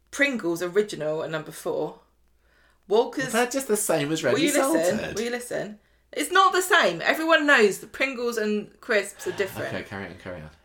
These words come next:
Speaker 1: Walker's Salt and Vinegar at number three. Number two, now this is gonna be controversial, beef flavoured Monster Munch.
Speaker 2: What a rid-, oh,
Speaker 1: Okay, listen.
Speaker 2: stupid.
Speaker 1: What do you think number one is?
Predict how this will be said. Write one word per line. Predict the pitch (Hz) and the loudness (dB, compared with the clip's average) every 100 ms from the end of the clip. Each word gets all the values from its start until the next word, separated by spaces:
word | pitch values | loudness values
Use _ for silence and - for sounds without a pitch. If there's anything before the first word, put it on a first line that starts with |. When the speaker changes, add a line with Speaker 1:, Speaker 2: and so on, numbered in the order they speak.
| _ - | _ -4
Speaker 1:
Walker's | 254 285 160 143 139 - | -2 -2 -2 -2 -4 -8
Salt | - 214 170 | -4 -2 -2
and | 175 | -4
Vinegar | 202 226 151 151 - _ _ _ | -4 -4 -4 -6 -10 _ _ _
at | 160 | -10
number | 170 165 | -10 -10
three. | - 196 - - _ _ _ _ _ _ _ | -8 -6 -6 -8 _ _ _ _ _ _ _
Number | 202 208 | -4 -4
two, | - 240 156 - | -2 0 0 -4
now | - 170 | -4 -2
this | 226 226 | -2 -4
is | 214 | -8
gonna | - 165 | -6 -6
be | 156 | -8
controversial, | 180 160 151 180 175 170 135 135 - _ _ _ _ _ _ | -12 -12 -6 -4 -4 -4 -10 -12 -14 _ _ _ _ _ _
beef | 208 202 | -4 -4
flavoured | - 185 180 170 | -4 -2 -2 -6
Monster | 185 185 175 - | -6 -6 -8 -14
Munch. | - 127 110 - - - _ _ - - 127 | -14 -12 -14 -14 -16 -16 _ _ -20 -20 -18
Speaker 2:
What | 131 | -18
a | - - - | -20 -20 -20
rid-, | - _ - | -20 _ -18
oh, | - - - - | -18 -18 -14 -12
Speaker 1:
Okay, | 220 180 | -2 0
listen. | 190 208 143 180 | 0 0 -4 -4
Speaker 2:
stupid. | 180 156 - _ - | -6 -12 -14 _ -4
Speaker 1:
What | 190 | -2
do | 220 | -2
you | |
think | 220 196 | -4 -4
number | 190 | -4
one | 190 185 147 | -2 -2 -2
is? | 143 156 - | -6 -10 -18